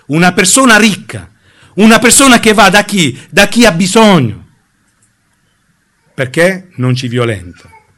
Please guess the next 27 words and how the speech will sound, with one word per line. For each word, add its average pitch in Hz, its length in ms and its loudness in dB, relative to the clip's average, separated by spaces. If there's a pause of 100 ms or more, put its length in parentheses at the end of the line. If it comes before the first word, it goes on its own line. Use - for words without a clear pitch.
(140)
E 117 120 -8
parleremo 123 520 -2
di 107 120 -10
questo 95 360 -14
la 95 60 -14
prossima 98 300 -16
volta, 90 280 -16
perché 123 380 -6 (440)
nella 139 240 0
parabola 151 320 0
del 131 100 -2
figlio 127 200 -4
prodigo 127 400 -4
a 104 40 -10
volte, 131 280 -6
fratelli, 120 320 -10
si 104 140 -12
fanno 117 300 -8
delle 117 320 -8
applicazioni, 113 840 -14 (400)
mi 120 120 -8
permetto 127 380 -4
di 117 120 -8
dire, 92 380 -12 (420)
improprie. 104 640 -14 (1700)
Specie 151 440 -6
quando 123 760 -4